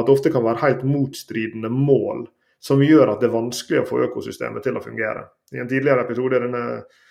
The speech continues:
som heter Forretningsmodellen, som jeg henviste til, så tror jeg vi var innom musikkbransjen og Spotify i lys av denne playlist-serien på, på Netflix. Og der er jo et veldig godt eksempel på da et økosystem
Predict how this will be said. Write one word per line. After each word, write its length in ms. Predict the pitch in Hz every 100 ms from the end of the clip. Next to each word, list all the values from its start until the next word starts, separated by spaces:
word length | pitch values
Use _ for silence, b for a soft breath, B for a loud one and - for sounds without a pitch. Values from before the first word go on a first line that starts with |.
| b
som 160 | - 123
heter 220 | 120 127
Forretningsmodellen, 880 | 139 143 143 120 117 123 120 120 117
som 80 | 123
jeg 80 | 123
henviste 400 | 135 120 - 123
til, 80 | 117
så 40 | 131
tror 140 | 147
jeg 100 | 139
vi 120 | 123 117
var 60 | 123
innom 260 | 131 131 120
musikkbransjen 800 | 120 135 - 113 104 107 - 123
og 60 | -
Spotify 480 | 127 - 107 120 117
i 80 | 120
lys 240 | 120 117 120
av 80 | 113
denne 260 | 117 117 117
playlist-serien 1120 | - 123 113 113 113 - - 120 117 117 117 -
på, 240 | 120 120
på 80 | 123 127
Netflix. 320 | 131 110 - - - b b b -
Og 60 | 143
der 80 |
er 60 | 160
jo 60 | 147
et 80 | 120
veldig 220 | 127 127 - b _ 135
godt 200 | 143 123
eksempel 520 | 110 143 131 - 117 -
på 120 | 120 - _ -
da 120 | 135
et 140 | 123 165
økosystem 800 | 147 - 117 120 - 123 117